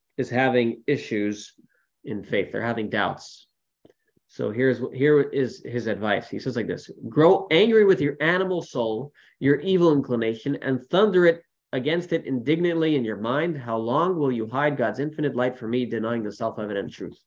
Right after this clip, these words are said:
This will help your godly soul see the truth of God's endless unity with the clarity of sensory vision and not just by the power of deduction and logic.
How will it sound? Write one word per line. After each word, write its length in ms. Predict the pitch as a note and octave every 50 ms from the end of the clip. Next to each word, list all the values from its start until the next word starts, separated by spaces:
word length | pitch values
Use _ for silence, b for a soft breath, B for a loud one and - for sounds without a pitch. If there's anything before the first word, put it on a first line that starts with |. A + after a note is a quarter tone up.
| _ _ B B B B B B B B _
This 180 | E3 G3 G3+
will 140 | C4+ B3+ A#3+
help 200 | G3+ G#3+ A3 G#3+
your 100 | E3+ D3+
godly 340 | B2+ C#3+ D3+ F3+ G3 F3 E3+
soul 200 | - - D#3 D#3
see 200 | C#3+ - E3 D#3+
the 100 | C#3+ C3+
truth 300 | A#2+ - - C#3+ C#3 -
of 120 | A2 G2+
God's 300 | G2+ A#2+ A#2+ B2+ B2 A#2+ - -
endless 360 | - D3 F3 F3+ F3 D3 - C3+
unity 340 | C#3 D3 C#3 B2+ B2+ B2
with 120 | A#2 A2+ A2+
the 60 | A2+
clarity 440 | - - - C3 C3 C3+ C3+ A#2+ A#2
of 100 | G#2+ -
sensory 380 | - D3+ D#3 D3+ D#3 D#3 C#3+
vision 360 | C3 A#2 B2+ B2 A#2 A#2 A2 G#2+
and 100 | G#2+ G#2+
not 200 | B2 D3 D3 -
just 180 | D3+ C3+ -
by 140 | - A#2+ G#2+
the 80 | G2+ G2+
power 360 | - - C#3 C#3 C3+ C3+ B2+
of 100 | A2 G2
deduction 420 | F#2+ - A#2 A#2 A#2 - - A2 G#2
and 80 | G2+
logic. 460 | G#2 A2+ A#2+ A#2+ A2 A#2 A#2 A#2 -